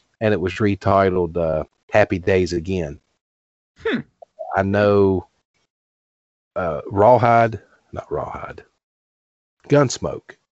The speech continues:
Speaker 1: When it was shown in reruns, it was just called Marshall Dillon.
Speaker 2: Interesting.
Speaker 1: Beverly Hillbillies was one of the original ones,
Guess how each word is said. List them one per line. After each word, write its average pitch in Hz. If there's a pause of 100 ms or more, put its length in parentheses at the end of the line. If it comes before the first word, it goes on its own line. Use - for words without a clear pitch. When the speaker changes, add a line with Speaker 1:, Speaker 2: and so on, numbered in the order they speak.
(800)
Speaker 1:
When 110
it 117
was -
shown 107
in 98
reruns, 90
it 104
was 95
just 98
called 90
Marshall 92
Dillon. 82 (1040)
Speaker 2:
Interesting. 113
Speaker 1:
Beverly 170
Hillbillies 123
was 90
one 131
of 113
the 101
original 104
ones, 87